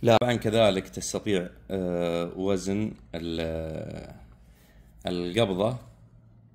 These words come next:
لأنها رياضية، تقدر توزنها براحتك. في مسامير من هنا وكذلك مسامير من هنا للأسفل، توزنها على مسكة يدك بالشكل هذا.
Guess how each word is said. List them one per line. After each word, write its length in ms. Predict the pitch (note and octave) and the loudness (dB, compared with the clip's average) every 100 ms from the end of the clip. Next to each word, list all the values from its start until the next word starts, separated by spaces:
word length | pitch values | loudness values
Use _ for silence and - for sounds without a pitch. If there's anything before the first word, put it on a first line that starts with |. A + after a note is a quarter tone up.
| - _ _ _ _ _ - - - - - | -20 _ _ _ _ _ -20 -20 -20 -20 -8
لأنها 220 | G2 G2 | -4 -2
رياضية، 640 | G2 G2 F#2+ F#2+ F2 G2 A2+ - - - - | 0 2 4 2 2 0 -4 -12 -18 -18 -8
تقدر 240 | G#2+ G2+ | -8 -4
توزنها 600 | F#2 - E2+ F2+ G2 C3+ - - | -4 -2 -4 -2 -2 -4 -8 -4
براحتك. 460 | F2+ F2 G2 - | -4 -2 -8 -8
في 140 | - F2+ | -6 -4
مسامير 420 | D#2+ E2+ E2+ D#2 | -4 -4 -4 -4
من 140 | D#2+ | -4
هنا 320 | E2+ A2+ D3+ D3+ - - - - - - - - - | -2 -2 -2 -6 -18 -20 -20 -20 -20 -20 -20 -20 -18
وكذلك 680 | - F#2 F2 E2 D#2+ - - _ - - | -8 -2 0 -2 -6 -12 -20 _ -20 -14
مسامير 420 | - F2 F2 D#2 | -6 -4 -4 -4
من 140 | E2 | -4
هنا 260 | F#2 G2 F2+ | -2 0 0
للأسفل، 520 | E2 F#2 G2+ - B2 - - - - - - - - - - | -2 -4 -6 -4 -6 -6 -20 -20 -20 -20 -20 -20 -20 -20 -10
توزنها 440 | - G#2 G2 F#2 F#2 | 0 2 2 0 2
على 400 | F#2 G#2+ B2+ - | 2 2 0 -2
مسكة 420 | E2+ - - - | -6 -6 -10 -2
يدك 460 | F2+ F#2+ A#2 C3+ - | -2 0 -6 -6 -10
بالشكل 420 | D#2+ - F2+ - | -10 -8 -10 -10
هذا. 320 | D#2 D2+ D2 | -10 -10 -10